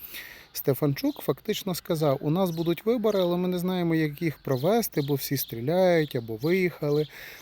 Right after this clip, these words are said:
ну, або взагалі не підлягають. Чомусь там і десь колись». Бачення майбутнього на рівні «та щось буде, лиш би не нас». І якщо така підготовка, то ми вже не на виборах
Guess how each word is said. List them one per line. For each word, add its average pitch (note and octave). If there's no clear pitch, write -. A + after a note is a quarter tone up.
ну, G#3+
або D3
взагалі C#3
не C3+
підлягають. A2+
Чомусь C#3+
там E3+
і B2
десь A2
колись». G#2+
Бачення D3+
майбутнього D3
на C3+
рівні C#3
«та D3
щось E3
буде, D#3
лиш C#3+
би B2+
не B2+
нас». -
І C#3+
якщо -
така C#3
підготовка, C#3+
то -
ми C#3+
вже C3+
не C#3
на C#3+
виборах A#2+